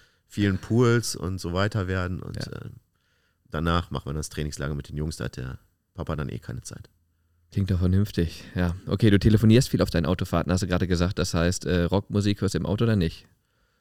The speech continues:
Speaker 1: Weniger.
Speaker 2: Aber ist deine Musik?
Speaker 1: Ja, so eher so. Ich bin so in der Zeit noch groß geworden. Ich, äh, muss jetzt auch mehrfach in meinen Pass gucken, dass da doch nicht steht zweitausenddrei geboren oder dreiundneunzig geboren, sondern steht leider neunundsiebzig. Und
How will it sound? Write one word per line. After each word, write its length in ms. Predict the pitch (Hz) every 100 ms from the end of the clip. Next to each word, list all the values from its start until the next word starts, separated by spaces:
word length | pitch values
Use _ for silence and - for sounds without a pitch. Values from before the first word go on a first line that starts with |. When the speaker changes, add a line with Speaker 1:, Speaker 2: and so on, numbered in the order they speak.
| _
Speaker 1:
Weniger. 360 | - 101 98 85 - _
Speaker 2:
Aber 180 | - 202
ist 120 | -
deine 100 | 143
Musik? 300 | 151 139 156 _ _ _ _ _ _ _ _
Speaker 1:
Ja, 200 | - 98
so 100 | 123
eher 180 | 107 95
so. 80 | 92
Ich 100 | 82
bin 160 | 82 98
so 160 | 98
in 80 | 92
der 100 | 92
Zeit 220 | - 95
noch 140 | 69 -
groß 220 | 101 110
geworden. 280 | 110 104 107
Ich, 220 | 95 -
äh, 280 | 62 95 92 92
muss 140 | 87
jetzt 140 | - -
auch 140 | 104
mehrfach 800 | 104 104 107 104 - - 107 98
in 60 | 90
meinen 160 | 98
Pass 240 | - 98 -
gucken, 240 | 104 101
dass 140 | 95
da 80 | 78
doch 180 | 90 90
nicht 240 | 98 - - _ _ _
steht 260 | - 92 95
zweitausenddrei 880 | 90 92 98 95 92 95 - 92 98
geboren 440 | 104 95 101 107 101
oder 220 | 90 87
dreiundneunzig 640 | 92 92 92 98 120 -
geboren, 320 | 101 98 101
sondern 200 | 95 90
steht 180 | 87 90
leider 180 | 87 95
neunundsiebzig. 640 | 90 90 107 - 120 104
Und 180 | 90